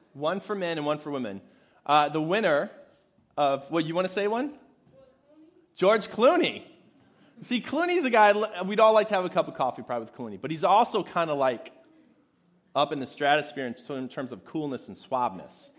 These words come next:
So that kind of, that kind of, like, uh, intimidates some people. So Clooney did not make any of the lists I saw, but this guy won, uh, most liked to have a beer with, and it was Bill Murray. Who said Bill Murray?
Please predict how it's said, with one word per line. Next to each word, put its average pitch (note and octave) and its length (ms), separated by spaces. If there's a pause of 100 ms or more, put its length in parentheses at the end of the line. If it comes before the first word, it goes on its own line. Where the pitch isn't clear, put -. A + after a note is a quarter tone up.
(960)
So E3 120
that F3+ 220
kind G3 200
of, D#3+ 220 (680)
that D3+ 200
kind F3+ 160
of, D#3+ 120
like, C#3 260
uh, A#2 260 (140)
intimidates C3 800
some A#2+ 200
people. G#2+ 220
So C3+ 140
Clooney A3+ 400
did D#3 160
not E3+ 320
make D#3+ 200
any D3+ 200
of C3+ 60
the A#2+ 60
lists B2 220
I G#2+ 80
saw, A2 220
but C3 160
this C4+ 260
guy C#3 320
won, C3+ 420 (460)
uh, C#3 260
most F#3 380
liked F3 220
to E3 80
have D#3 160
a C#3 60
beer C3 200
with, A#2 340
and C#3+ 140
it D3 160
was C3+ 340 (140)
Bill D3+ 200
Murray. C4+ 320
Who A#3+ 120
said B3 240
Bill A3 120
Murray? E3+ 380